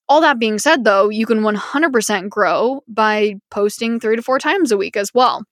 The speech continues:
And as business owners, we have a lot of hats that we're wearing. You have a lot of hats that you're,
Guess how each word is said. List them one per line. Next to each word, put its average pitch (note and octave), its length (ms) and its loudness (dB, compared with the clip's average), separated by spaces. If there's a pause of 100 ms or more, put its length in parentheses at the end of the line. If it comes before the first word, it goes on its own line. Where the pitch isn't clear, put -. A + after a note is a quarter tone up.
(560)
And A#3+ 340 2
as A#3+ 220 0
business B3 360 0
owners, A3 460 -2 (840)
we A3+ 180 -2
have C#4+ 180 0
a D#4+ 40 0
lot A3+ 240 4
of A3 60 -2
hats A3 360 -2
that G3+ 100 -4
we're E3 180 -4
wearing. - 400 -10
You B3+ 200 4
have C#4+ 100 4
a G#3+ 40 2
lot F#3+ 200 2
of G3 80 -4
hats F3+ 240 -4
that - 80 -12
you're, - 200 -6